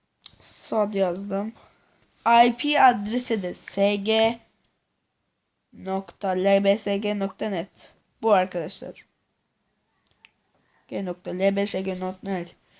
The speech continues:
Sonra done diyorsunuz. S G otuz dört nokta L B S G nokta net de yapabilirsiniz.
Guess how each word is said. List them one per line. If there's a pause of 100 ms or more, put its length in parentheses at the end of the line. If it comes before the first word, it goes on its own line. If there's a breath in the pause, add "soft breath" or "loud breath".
(560 soft breath)
Sonra
done
diyorsunuz. (380)
S
G (760)
otuz
dört
nokta
L
B
S
G
nokta
net
de
yapabilirsiniz.